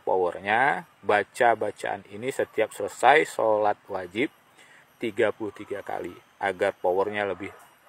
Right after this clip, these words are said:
full, lebih maksimal. Yang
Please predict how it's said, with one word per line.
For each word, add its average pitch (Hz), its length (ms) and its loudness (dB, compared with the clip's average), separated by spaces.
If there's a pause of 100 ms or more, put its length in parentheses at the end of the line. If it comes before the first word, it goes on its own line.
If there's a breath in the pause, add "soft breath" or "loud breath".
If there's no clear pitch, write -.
full, 127 240 6 (400)
lebih 98 160 -2
maksimal. 101 480 -16 (1700)
Yang 98 180 -4